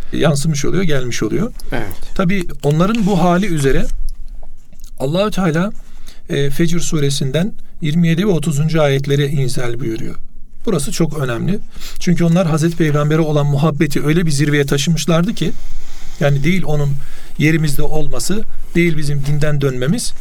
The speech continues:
Speaker 1: hafazan Allah, yani bizim onun ayağına batacak dikene razı olmayız halleri.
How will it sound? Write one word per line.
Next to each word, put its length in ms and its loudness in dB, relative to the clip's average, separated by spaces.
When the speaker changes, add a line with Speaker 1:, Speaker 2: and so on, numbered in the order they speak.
Speaker 1:
hafazan 400 2
Allah, 280 0
yani 220 0
bizim 280 0
onun 200 2
ayağına 680 0
batacak 400 0
dikene 320 0
razı 280 2
olmayız 520 0
halleri. 460 4